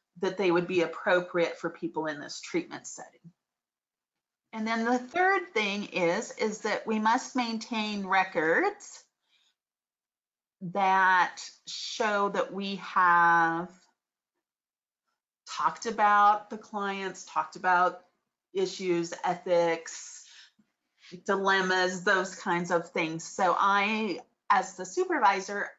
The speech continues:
I have a form that I use for supervision. And so I fill that out each time I meet with somebody. And you have to keep those records. This is really important,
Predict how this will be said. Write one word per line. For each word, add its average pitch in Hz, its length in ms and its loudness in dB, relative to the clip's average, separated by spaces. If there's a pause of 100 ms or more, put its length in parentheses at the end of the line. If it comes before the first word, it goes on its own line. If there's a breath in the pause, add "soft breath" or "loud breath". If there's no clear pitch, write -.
(380)
I 185 600 2 (560)
have 208 260 2
a 202 60 2
form 185 400 0
that 208 120 2
I 208 140 6
use 208 440 -8
for 208 140 -8
supervision. 214 1000 -6 (960 soft breath)
And 175 240 -2
so 180 220 2
I 175 120 4
fill 175 260 -2
that 180 260 2
out 170 420 2 (260)
each 175 320 -12
time 170 200 -4
I 208 100 -2
meet 180 260 -6
with 185 120 -4
somebody. 170 560 -2 (1300 loud breath)
And 190 380 0 (600)
you 196 140 -6
have 220 280 0
to 254 80 -6
keep - 440 -10
those 294 320 -2
records. 220 480 0
This 208 160 -10
is 214 160 -8
really 214 240 -4
important, 196 600 -4